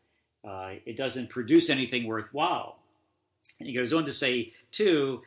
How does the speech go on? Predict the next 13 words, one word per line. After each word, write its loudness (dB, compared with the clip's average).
it's -4
unnecessary. -2
He -10
says, -2
uh, -8
he, -10
he -10
says, -6
"God -6
provides -4
for -6
his -8
own -14